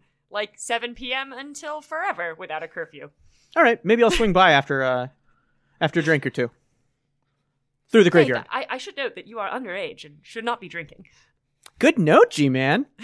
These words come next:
Speaker 2: I'll keep that in mind.
Speaker 1: Um, Willow, Xander, and, well, I suppose, Anya. Anya, right? Anya, I suppose you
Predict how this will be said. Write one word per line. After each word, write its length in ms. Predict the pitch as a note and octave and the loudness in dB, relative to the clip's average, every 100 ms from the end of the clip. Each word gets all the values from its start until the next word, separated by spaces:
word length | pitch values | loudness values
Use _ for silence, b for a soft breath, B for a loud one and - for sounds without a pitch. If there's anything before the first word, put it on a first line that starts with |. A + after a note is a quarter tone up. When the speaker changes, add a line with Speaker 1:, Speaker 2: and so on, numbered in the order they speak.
| B | B
Speaker 2:
I'll 60 | F3+ | -2
keep 140 | C#4 | 0
that 120 | C4 A3+ | 2 2
in 60 | |
mind. 200 | A#3+ D#3+ - _ _ _ E4+ | 0 -2 -6 _ _ _ -8
Speaker 1:
Um, 160 | E4+ - _ _ _ - | -8 -12 _ _ _ -4
Willow, 360 | C5+ F#3 F3+ - _ G3 | -2 -2 -4 -10 _ -14
Xander, 440 | E4 D#4+ G3 B3 - | -8 -6 -6 -8 -6
and, 260 | A#3 G#3+ - _ _ - | -6 -6 -18 _ _ -12
well, 280 | F3 B4+ _ _ _ _ | -12 -12 _ _ _ _
I 80 | A3 | -14
suppose, 440 | B3 D4 C#4+ - _ _ _ _ _ _ _ _ - _ _ _ - B4 | -8 -8 -8 -12 _ _ _ _ _ _ _ _ -20 _ _ _ -6 -4
Anya. 340 | C4 D3+ F2 - _ _ _ - | -4 -8 -18 -20 _ _ _ -6
Anya, 320 | C#4+ F#3 A2+ | -4 -4 -8
right? 320 | F3 G#3 D4 _ _ _ _ _ _ _ - | -8 -8 -8 _ _ _ _ _ _ _ -8
Anya, 240 | E4+ G4+ | -8 -6
I 60 | F#4+ | -12
suppose 320 | - A#4+ A#4 | -8 -8 -8
you 320 | C#4+ G#4 A#4+ | -10 -10 -10